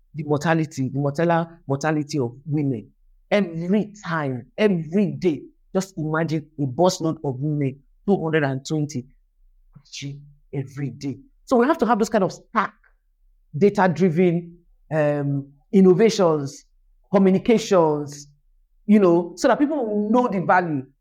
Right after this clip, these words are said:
But even as you're talking about this mortality, malaria kills more. So we have to have, you know, videos, reels, using media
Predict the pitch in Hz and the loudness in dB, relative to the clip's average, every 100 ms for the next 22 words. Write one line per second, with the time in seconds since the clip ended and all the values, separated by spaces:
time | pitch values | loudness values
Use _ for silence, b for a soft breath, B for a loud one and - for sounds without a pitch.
0 | _ - 233 277 403 359 220 262 262 220 | _ 0 2 4 4 4 2 2 2 2
1 | 196 196 165 165 180 160 175 202 247 247 | 2 2 0 0 0 0 -2 0 0 -2
2 | 220 180 180 139 - _ _ _ _ _ | -4 -2 -2 -4 -10 _ _ _ _ _
3 | _ _ _ _ _ _ _ _ _ _ | _ _ _ _ _ _ _ _ _ _
4 | _ _ 285 294 339 277 214 254 254 226 | _ _ 0 2 2 0 0 2 2 2
5 | - _ _ _ _ _ - 247 214 180 | -6 _ _ _ _ _ 2 4 4 2
6 | 175 - _ _ _ 156 277 208 208 165 | -2 -12 _ _ _ 2 4 4 4 4
7 | 165 190 294 269 180 156 135 - _ _ | 4 6 8 8 6 2 -6 -16 _ _
8 | _ _ 208 285 311 285 254 208 196 143 | _ _ 4 6 8 8 8 6 4 0
9 | - | -4